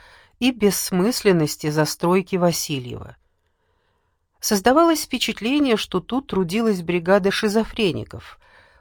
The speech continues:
у которых буйные психические состояния перемежались со спокойными, и состояния эти воплотились в постройке, форме и расположении домов. Вспоминался Райкинский монолог о пуговицах.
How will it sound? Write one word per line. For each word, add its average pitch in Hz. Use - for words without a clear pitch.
у 190
которых 190
буйные 202
психические 185
состояния 185
перемежались 170
со 175
спокойными, 247
и 277
состояния 247
эти 208
воплотились 185
в -
постройке, 226
форме 226
и 277
расположении 170
домов. 131
Вспоминался 277
Райкинский 262
монолог 208
о 220
пуговицах. -